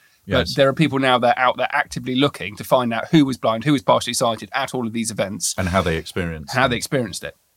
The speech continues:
Speaker 1: Yeah.
Speaker 2: It's cool, isn't it?
Speaker 1: It's very cool. I think there's also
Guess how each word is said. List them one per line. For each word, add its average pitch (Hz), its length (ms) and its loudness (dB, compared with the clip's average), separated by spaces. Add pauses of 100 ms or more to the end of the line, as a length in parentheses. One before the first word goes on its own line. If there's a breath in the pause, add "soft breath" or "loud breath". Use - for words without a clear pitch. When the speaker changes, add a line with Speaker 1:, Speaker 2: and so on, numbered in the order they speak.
(160)
Speaker 1:
Yeah. 85 140 -2 (180)
Speaker 2:
It's - 100 -6
cool, 185 200 4
isn't 139 140 -2
it? - 80 -6 (160)
Speaker 1:
It's 120 200 -8
very 139 200 2
cool. 76 280 -8 (160 soft breath)
I 143 60 0
think 214 140 2
there's 160 160 0
also 156 380 2